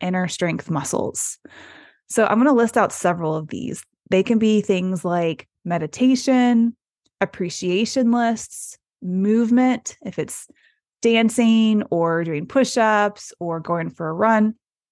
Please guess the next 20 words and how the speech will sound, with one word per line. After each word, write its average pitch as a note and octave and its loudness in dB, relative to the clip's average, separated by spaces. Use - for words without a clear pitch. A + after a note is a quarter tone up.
listening B3+ 4
to A#3+ 2
inspirational F#3 0
podcasts, A#3+ 0
reading A3 2
personal F#3+ -4
development A3+ 2
books, - -4
maybe F3 -2
it's - -6
journaling, B3 4
maybe F#3 0
it's - -8
mirror G#3 0
work, A3 0
maybe F3+ -4
it's - -4
affirmations F#3+ 0
and F3+ -4
setting F3 -6